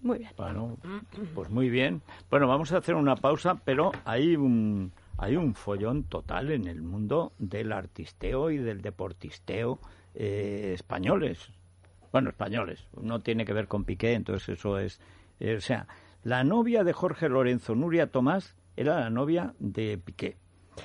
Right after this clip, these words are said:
Speaker 2: Eh, el novio de Verónica Echegui,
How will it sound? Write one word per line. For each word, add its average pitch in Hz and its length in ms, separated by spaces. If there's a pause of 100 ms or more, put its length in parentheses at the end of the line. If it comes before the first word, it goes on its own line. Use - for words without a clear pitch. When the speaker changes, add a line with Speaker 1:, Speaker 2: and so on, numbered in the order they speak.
(320)
Speaker 2:
Eh, 135 420 (100)
el 131 260
novio 190 480
de 117 160
Verónica 165 800
Echegui, 165 640